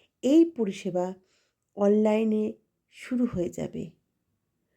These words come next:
সম্প্রতি শিক্ষা দপ্তর থেকে একটি নির্দেশিকা প্রকাশিত হয়েছে।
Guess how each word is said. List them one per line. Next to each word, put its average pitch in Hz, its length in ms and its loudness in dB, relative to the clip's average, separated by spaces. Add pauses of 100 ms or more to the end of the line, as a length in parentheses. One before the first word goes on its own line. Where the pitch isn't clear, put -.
(180)
সম্প্রতি 285 640 0
শিক্ষা - 460 -10
দপ্তর 285 400 -2
থেকে 285 500 -6
একটি 214 240 -4
নির্দেশিকা 233 760 -2
প্রকাশিত 208 600 -6
হয়েছে। 202 640 -4